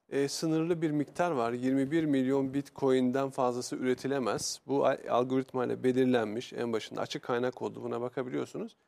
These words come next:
Ve şu an, e, bugün itibariyle on sekiz milyon civarında üretilmiş bir, e, miktar var. Bunun tamamının üretilmesi için de ya, hesaplanan iki bin yüz kırk yılına kadar işte bunun tamamının madenlerden çıkarılmış olması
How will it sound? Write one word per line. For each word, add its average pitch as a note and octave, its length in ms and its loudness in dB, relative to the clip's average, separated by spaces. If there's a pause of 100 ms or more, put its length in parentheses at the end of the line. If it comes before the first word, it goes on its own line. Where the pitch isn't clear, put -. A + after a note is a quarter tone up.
(600)
Ve F#3 160 4
şu G3 200 -2
an, F#3 360 0
e, D#3 340 -2
bugün D#3+ 220 0
itibariyle C3+ 580 2
on D3+ 180 -2
sekiz C#3+ 360 -8
milyon C#3+ 460 2
civarında C3 560 2
üretilmiş C3 580 -2 (200)
bir, A2+ 200 -4
e, G#2+ 420 -6
miktar A#2+ 400 -2
var. C3+ 280 -2 (800)
Bunun E3 220 0
tamamının E3 560 2
üretilmesi D3+ 600 0
için C3+ 240 -4
de D#3 300 -2
ya, C3+ 200 -2
hesaplanan C#3 720 -2 (320)
iki C3+ 260 -4
bin C3+ 300 -4 (400)
yüz B2+ 240 -12
kırk E3 240 -2
yılına C3+ 300 0
kadar B2+ 280 -2
işte B2+ 260 -6
bunun C3 280 -4 (100)
tamamının B2 460 -2
madenlerden A#2 640 -2
çıkarılmış A#2 500 -4
olması G#2+ 460 -4